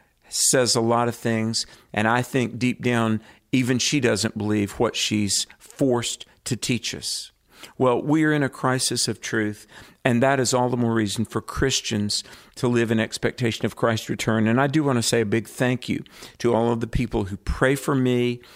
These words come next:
uh, our growing staff. You support, you invest, because look, whether Christ comes tomorrow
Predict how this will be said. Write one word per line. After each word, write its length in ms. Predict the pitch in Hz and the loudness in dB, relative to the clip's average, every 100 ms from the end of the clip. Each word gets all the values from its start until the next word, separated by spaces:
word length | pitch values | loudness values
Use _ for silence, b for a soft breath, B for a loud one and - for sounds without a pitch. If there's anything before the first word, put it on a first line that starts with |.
| B B - | B B 0
uh, 220 | 113 107 - | 2 2 2
our 320 | 117 120 113 | 2 4 2
growing 640 | 101 104 110 120 127 131 | -2 -2 2 2 2 0
staff. 840 | 123 - - 120 113 113 113 - - B B | 0 -2 0 0 2 0 -4 -10 -20 B B
You 200 | 113 107 | -2 0
support, 1000 | - - 113 - - 135 135 131 - - - B B | 0 0 -2 -6 -2 2 2 0 -6 -14 -14 B B
you 200 | - 113 | -2 2
invest, 800 | 110 104 113 117 113 110 - - - B B | 2 2 2 2 2 0 -4 -6 -12 B B
because 340 | 127 135 113 | 2 2 2
look, 400 | 131 131 113 113 | 4 4 4 2
whether 380 | - 139 151 165 | 2 4 4 2
Christ 540 | 160 156 135 131 - - | 0 0 2 0 -2 0
comes 560 | 143 127 120 117 - B B B B | 2 2 2 0 -2 B B B B
tomorrow 640 | - 143 151 151 123 82 | 2 4 6 6 4 0